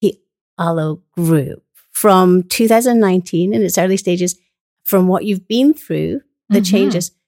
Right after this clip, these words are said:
Speaker 1: to say five years from now, ten years from now, when you're looking over the program, what are the things that you want it to have accomplished most?
Speaker 2: For me, this group has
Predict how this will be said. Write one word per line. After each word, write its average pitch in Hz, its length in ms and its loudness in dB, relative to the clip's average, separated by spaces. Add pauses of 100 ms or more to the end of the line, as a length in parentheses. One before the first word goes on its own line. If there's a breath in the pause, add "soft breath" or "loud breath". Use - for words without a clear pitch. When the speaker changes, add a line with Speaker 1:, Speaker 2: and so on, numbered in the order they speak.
(160)
Speaker 1:
to 277 240 0
say 262 680 0 (120)
five 220 380 0 (240)
years 196 280 -2
from 196 200 -4
now, 180 460 -2
ten 220 320 -2
years 190 260 -2
from 175 220 -2
now, 156 400 -4 (380)
when 196 160 2
you're 202 180 2
looking 214 540 0
over 196 240 -2
the 185 100 -4
program, 170 680 -6 (260)
what 254 140 2
are 277 80 2
the 262 140 -2
things 202 380 -4
that - 180 -10
you 190 160 -8
want 180 440 -6
it - 140 -12
to 156 100 -10
have 165 120 -10
accomplished - 720 -16
most? 165 280 -12 (1120)
Speaker 2:
For 240 180 0
me, 285 500 2 (640 loud breath)
this 214 340 0
group 226 360 -4
has 196 200 -4